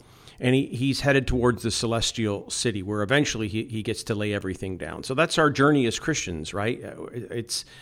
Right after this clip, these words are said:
it's, it's, you know, heaven is our home.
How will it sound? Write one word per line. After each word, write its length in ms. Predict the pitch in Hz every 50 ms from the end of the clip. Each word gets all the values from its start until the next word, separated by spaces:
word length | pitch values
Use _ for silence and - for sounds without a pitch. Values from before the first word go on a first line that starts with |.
| - - - - - - -
it's, 200 | - - - - - - -
it's, 360 | - 131 120 120 - - - _ _ _ _ _ _ - _ _ - _ -
you 160 | 123 127 113
know, 120 | 110 95
heaven 280 | - 147 147 151 160 156
is 140 | 151 131 131
our 140 | 135 131
home. 520 | 117 135 143 143 147 151 156 156 - -